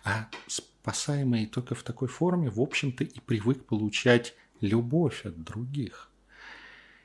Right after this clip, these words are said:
И сам Спаситель неосознанно чувствует, что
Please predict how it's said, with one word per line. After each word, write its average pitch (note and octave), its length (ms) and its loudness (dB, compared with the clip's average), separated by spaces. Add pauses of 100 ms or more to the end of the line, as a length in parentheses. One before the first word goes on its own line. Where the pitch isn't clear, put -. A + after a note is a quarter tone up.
(840)
И D#3 100 8
сам G#3+ 340 12
Спаситель A2+ 880 2 (1080)
неосознанно G#2 800 2
чувствует, C3+ 680 -6
что C3+ 1120 0